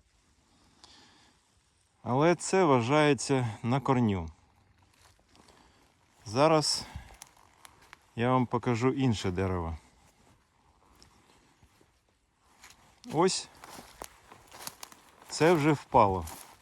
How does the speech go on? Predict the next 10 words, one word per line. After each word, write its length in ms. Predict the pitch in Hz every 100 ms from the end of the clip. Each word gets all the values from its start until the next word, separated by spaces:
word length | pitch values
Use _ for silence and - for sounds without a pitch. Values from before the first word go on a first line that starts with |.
| - - _ _
Бачите? 500 | 113 135 - 98 - 87 - _ _ _ _ _ - - - _ _ _ _ - - _ _ _ _ _ _ _ _ _ _ _ _ _ _ _ _
Але 320 | 117 131 143
коріння, 720 | - 131 147 196 170 117 95 90 _ _ -
е, 320 | 104 107 107
в 20 |
нього 540 | 107 113 104 95 92 92 -
іде, 440 | 110 107 131 156
е, 100 | 160 - _ 110 113 113 110 110 104 101 92
в 40 |
землю. 520 | 95 113 113 92 82